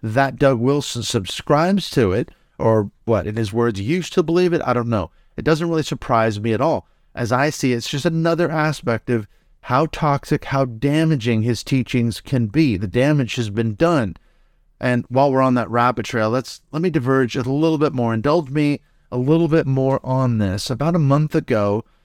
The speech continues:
our friends over at the at Examining Moscow Twitter account, they tweeted out, it was in response to me sharing that last episode, looking at the multiple scandals that have been attached to Wilson over the decades.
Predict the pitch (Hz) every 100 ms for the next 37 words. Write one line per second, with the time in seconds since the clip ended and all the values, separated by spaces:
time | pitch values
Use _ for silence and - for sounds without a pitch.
0 | _ 135 123 151 151 135 120 123 - 127
1 | - 131 139 135 117 107 135 143 135 123
2 | 120 127 131 - 120 117 113 - 151 120
3 | - 117 - _ _ 135 123 - 208 180
4 | 147 143 120 127 120 123 165 151 - 139
5 | 139 - 135 131 117 143 131 127 117 -
6 | 123 113 131 143 - 135 135 - 127 117
7 | 107 _ _ - 139 147 135 120 117 131
8 | 131 - 120 - - 143 143 143 120 107
9 | 110 107 113 - 123 117 - 113 117 110
10 | 113 107 101 95 127 139 127 113